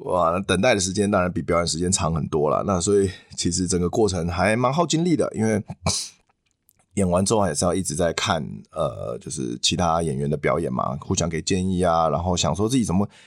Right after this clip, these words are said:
下一场可以怎么更好啊，一直学习啊，所以其实虽然等待时间比较多，但脑袋还是一直在动的，齁。那所以整个十场演下来的心得就是，哇，好累啊，真的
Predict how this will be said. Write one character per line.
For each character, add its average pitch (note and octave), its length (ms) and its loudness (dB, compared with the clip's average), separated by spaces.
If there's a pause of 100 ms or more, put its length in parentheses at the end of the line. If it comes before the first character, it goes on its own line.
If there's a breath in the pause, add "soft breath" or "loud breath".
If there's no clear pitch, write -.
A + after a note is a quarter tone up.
(120)
下 D#3+ 180 4
一 D3 40 4
场 G2 180 2
可 A#2 140 0
以 A#2 80 0
怎 F#2 100 0
么 F#2 80 2
更 D3 160 2
好 G2 220 2
啊， F2+ 440 2 (360)
一 G2 100 0
直 F2 100 -4
学 F2 220 0
习 D#2+ 220 2
啊， F2 240 2
所 G#2+ 100 -2
以 G#2+ 60 2
其 C3 160 0
实 D#3 260 4 (540 soft breath)
虽 E3+ 160 2
然 C3+ 240 6
等 F#2+ 200 0
待 C3 140 4
时 G#2+ 140 0
间 G#2+ 120 2
比 G2 60 0
较 G2 100 4
多， F#2+ 320 2
但 F#2+ 240 2
脑 C#2+ 160 2
袋 F2 280 2
还 F2 100 -2
是 E2 440 -2
一 A2+ 100 2
直 - 100 -4
在 F2 160 0
动 - 300 0
的， - 80 -20 (260)
齁。 E2 180 -2 (540 soft breath)
那 C3+ 220 4 (160)
所 - 380 -2
以 A2+ 40 2
整 F#2+ 420 0
个 F#2 280 2
十 A#2+ 240 4
场 C#3+ 180 4
演 F#2+ 140 0
下 G#2 220 4
来 E2+ 120 2
的 F2+ 160 0
心 G2+ 240 2
得 G2 140 2
就 F#2+ 100 2
是， F2+ 140 0
哇， F#2 180 0
好 - 680 -4
累 F#2 240 2
啊， - 100 -2 (800 loud breath)
真 A2 160 2
的 G2+ 260 4